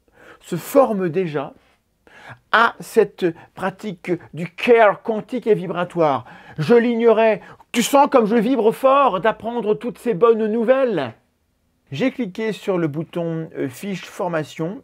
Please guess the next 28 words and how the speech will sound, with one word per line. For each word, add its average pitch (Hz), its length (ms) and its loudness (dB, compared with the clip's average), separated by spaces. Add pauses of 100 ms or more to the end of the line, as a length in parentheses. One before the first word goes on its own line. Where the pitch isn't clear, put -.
et 196 280 -2
figurez-vous 156 680 -4 (360)
que 190 160 2
cette 175 240 -4
page 202 320 -4
ne 165 100 -10
fonctionne 147 520 -14
pas. - 200 -20 (840)
J'aurais 120 240 -6
bien 180 160 -6
aimé 123 260 -6 (380)
connaître 120 560 -10 (320)
la 107 300 -8
formation, 127 880 -10 (640)
mais 127 220 -8
ça 151 160 -10
n'est 127 120 -6
pas 147 160 -4
disponible. 127 960 -10
Alors 120 140 -8
moi, 240 140 -2
je 190 160 -4
vais 165 480 -2
tenter 151 320 -8
quelque 117 260 -8
chose. 202 380 -10
Je 127 160 -10
vais, 143 260 -6